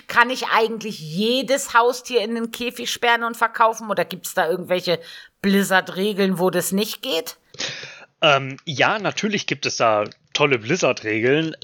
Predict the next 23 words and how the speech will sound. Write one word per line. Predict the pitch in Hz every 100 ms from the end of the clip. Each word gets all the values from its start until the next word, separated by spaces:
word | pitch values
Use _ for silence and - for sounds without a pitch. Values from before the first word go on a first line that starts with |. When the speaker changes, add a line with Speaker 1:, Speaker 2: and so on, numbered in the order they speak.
| - -
Speaker 2:
Eine | 147 220 202
ganz | 170 185 -
simple | 180 165 143
Regel | 151 165 147
ist, | 160 170 - - 104
wenn | 139 147
du | 147
es | 139
irgendwo | 170 175 160
in | 143
der | 131
freien | - 139 143
Welt | 135 151 -
gefangen | 135 139 156 147 120
hast, | 107 - - - _ -
mit | 120 127 - - -
"Ich | 131
möchte | 127 117 120
gegen | 120 113
dich | 107
kämpfen, | - 165 170 175 185 180 _ -
sei | - 110
meins", | 110 120 113 98 -